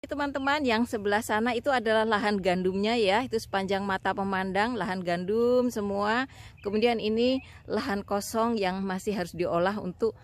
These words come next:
pertanaman di musim tahun dua ribu dua puluh satu ya. Jadi itu teman-teman, kondisinya seperti itu. Nah, itu teman-teman tadi lahan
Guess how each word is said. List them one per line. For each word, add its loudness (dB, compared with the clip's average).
pertanaman 0
di -2
musim -2
tahun 0
dua 2
ribu -6
dua -4
puluh -8
satu -8
ya. -2
Jadi -8
itu 0
teman-teman, -4
kondisinya -2
seperti -4
itu. -6
Nah, -6
itu -8
teman-teman -6
tadi -2
lahan 0